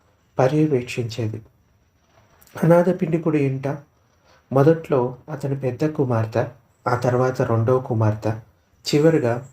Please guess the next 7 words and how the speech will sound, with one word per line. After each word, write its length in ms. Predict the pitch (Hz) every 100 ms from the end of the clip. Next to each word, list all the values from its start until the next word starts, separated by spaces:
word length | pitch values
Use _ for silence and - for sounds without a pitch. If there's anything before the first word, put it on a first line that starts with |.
| -
మూడో 300 | 131 143 156
కుమార్తె 640 | 147 131 120 113 110 120 110 - _ _ _ -
సుమనాదేవి 1000 | - 139 156 160 123 123 123 127 127 202 - _ _ _ _ _ 135
ఏర్పాట్ల 640 | 135 139 156 151 160 143
నిర్వహణలో 840 | 123 117 127 135 120 120 131 117 - - _ _ _ 127
పర్యవేక్షణ 640 | 123 156 151 131 - 131
చేసేది. 580 | 131 123 113 - 107